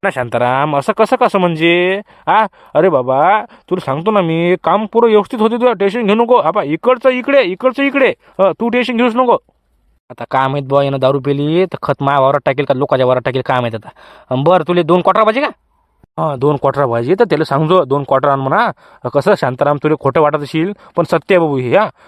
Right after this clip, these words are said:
अं, मला कामं जमतच नाही दारू पिल्याशिवाय. अं, बरं, चाल मग,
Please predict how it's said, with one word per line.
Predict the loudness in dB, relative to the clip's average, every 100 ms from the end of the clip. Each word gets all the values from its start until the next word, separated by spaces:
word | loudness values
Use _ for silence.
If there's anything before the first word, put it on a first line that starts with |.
| -4
अं, | -2
मला | 0 0
कामं | 0 0 0
जमतच | 0 0 0
नाही | 0
दारू | 0 0
पिल्याशिवाय. | 0 -2 -4 -10 -12 -20 -10 -4
अं, | 0
बरं, | 0 0
चाल | 0
मग, | 0 0